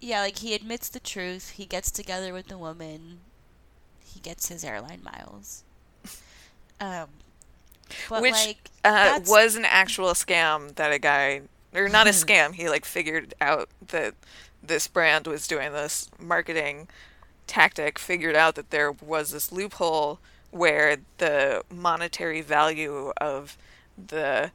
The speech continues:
Speaker 2: reward so greatly outweighed the monetary value of the food that he did that. And this is why brands don't really do that anymore.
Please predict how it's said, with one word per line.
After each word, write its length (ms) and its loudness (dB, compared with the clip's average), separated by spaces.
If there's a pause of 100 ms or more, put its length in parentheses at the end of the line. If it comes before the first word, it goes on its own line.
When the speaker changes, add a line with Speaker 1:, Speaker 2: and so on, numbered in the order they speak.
(680)
Speaker 2:
reward 640 -2 (120)
so 260 -4
greatly 520 -2
outweighed 840 -2 (200)
the 80 -12
monetary 520 -6
value 640 -6
of 420 -10 (320)
the 380 -8 (120)
food 680 -6
that 200 -8
he 320 -14 (220)
did 200 -8
that. 280 2
And 160 0
this 180 -4
is 120 -12
why 160 0 (200)
brands 360 -10
don't 180 -12
really 240 -14
do 180 -16
that 200 -8
anymore. 500 -14